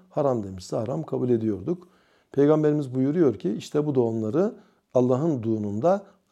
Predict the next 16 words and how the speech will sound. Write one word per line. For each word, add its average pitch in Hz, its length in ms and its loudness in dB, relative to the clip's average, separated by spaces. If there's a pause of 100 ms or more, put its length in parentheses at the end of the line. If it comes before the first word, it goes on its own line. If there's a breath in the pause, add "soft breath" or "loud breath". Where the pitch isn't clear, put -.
Rab 170 180 2
edinmek 120 540 -2
demektir." 90 560 -12 (760 soft breath)
Yani 185 360 2
lider 165 360 4
durumda 127 340 4
olanlar, 110 640 0 (200)
önder 131 440 2
durumda 117 340 -2
olanlar, 104 600 -4 (360 soft breath)
kitaba 156 360 2
uymayan 147 580 4
bir 117 80 -8
takım 131 400 2 (340 loud breath)
emirler, 131 420 4
yasaklar, 123 800 -2